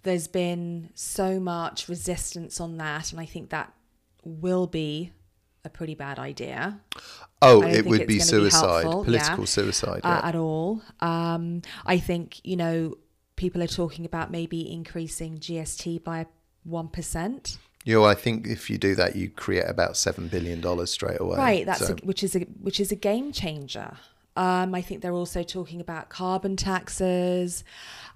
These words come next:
Speaker 1: um, increasing,
Speaker 2: Yeah, yeah.
Speaker 1: you
Speaker 2: Yeah, I heard
Speaker 1: know.
Speaker 2: that.
Speaker 1: So, I mean, it's just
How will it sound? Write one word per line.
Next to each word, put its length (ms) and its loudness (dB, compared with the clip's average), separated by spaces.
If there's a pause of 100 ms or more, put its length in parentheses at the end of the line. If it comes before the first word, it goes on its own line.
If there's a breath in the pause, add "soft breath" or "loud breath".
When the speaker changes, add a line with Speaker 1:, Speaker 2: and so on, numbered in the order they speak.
Speaker 1:
um, 840 -4 (100)
increasing, 760 -2
Speaker 2:
Yeah, 260 2
yeah. 280 -2 (440)
Speaker 1:
you 120 -2
Speaker 2:
Yeah, 140 2
I 80 0
heard 180 0
Speaker 1:
know. 40 -6
Speaker 2:
that. 160 -4 (400 loud breath)
Speaker 1:
So, 300 4
I 100 4
mean, 300 -4
it's 240 -2
just 380 0